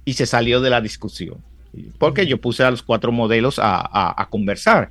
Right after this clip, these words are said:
Speaker 2: Ujú.
Speaker 1: Eh, Grok, que es la, una I A que se usa poco,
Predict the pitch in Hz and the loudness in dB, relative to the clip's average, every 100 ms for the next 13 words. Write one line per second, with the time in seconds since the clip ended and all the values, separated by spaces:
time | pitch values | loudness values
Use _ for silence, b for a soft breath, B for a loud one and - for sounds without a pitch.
0 | - 180 156 147 208 - 139 131 107 143 | -8 -10 -10 -10 -10 0 4 4 2 4
1 | 214 240 190 - - - 147 147 - 160 | 8 8 6 -2 -20 -4 0 0 -2 2
2 | 160 160 165 160 160 165 170 143 123 - | 6 6 6 4 4 2 2 2 0 0
3 | 135 147 160 175 185 - 143 | -2 0 2 4 4 4 -2